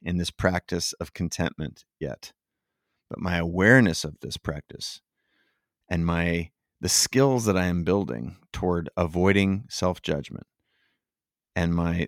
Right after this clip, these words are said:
the depth of my gratitude practice for every step of the way,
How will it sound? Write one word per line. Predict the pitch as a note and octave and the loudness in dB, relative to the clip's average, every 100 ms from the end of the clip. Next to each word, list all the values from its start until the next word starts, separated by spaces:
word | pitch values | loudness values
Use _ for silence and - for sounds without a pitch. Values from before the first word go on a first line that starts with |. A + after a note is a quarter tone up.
| - | -6
the | E2 | -8
depth | F2 B2 C#3+ - | 6 6 6 2
of | G#2+ G2 | 0 2
my | F#2+ | -2
gratitude | D#2+ F2 F2 D2+ - C#2+ | -2 -6 -6 -8 -8 -8
practice | - A1+ - - - - - _ _ _ _ _ _ _ _ _ _ _ _ _ _ _ _ - | -8 -8 -10 -16 -16 -18 -20 _ _ _ _ _ _ _ _ _ _ _ _ _ _ _ _ -14
for | - - | -14 -4
every | G#2+ C3 B2+ A#2+ | 2 2 4 2
step | G#2 G2 F2 | 4 2 0
of | E2 - | -4 -6
the | |
way, | D2+ C#2 G1+ G1+ _ | -6 -8 -10 -14 _